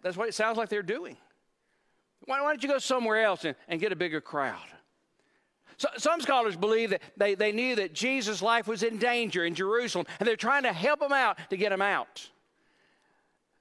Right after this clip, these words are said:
Let me tell you what's going on here. There's something negative about this. They were embarrassed by Jesus. He is their brother,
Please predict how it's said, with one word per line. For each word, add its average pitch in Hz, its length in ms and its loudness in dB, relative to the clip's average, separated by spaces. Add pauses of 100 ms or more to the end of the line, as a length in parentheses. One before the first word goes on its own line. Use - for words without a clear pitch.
(500)
Let 185 120 -8
me 233 80 -8
tell 202 160 0
you 170 400 -2 (240)
what's 147 240 -6
going 139 200 0
on 107 160 -4
here. - 220 -20 (2250)
There's 139 80 -8
something 180 380 0
negative 135 360 0
about 101 300 -8
this. - 560 -18 (1700)
They 165 180 0
were 208 160 0
embarrassed 127 720 -4
by 107 140 -8
Jesus. - 640 -16 (2000)
He 220 200 -2
is 170 180 -2
their 123 180 -2
brother, 107 560 -4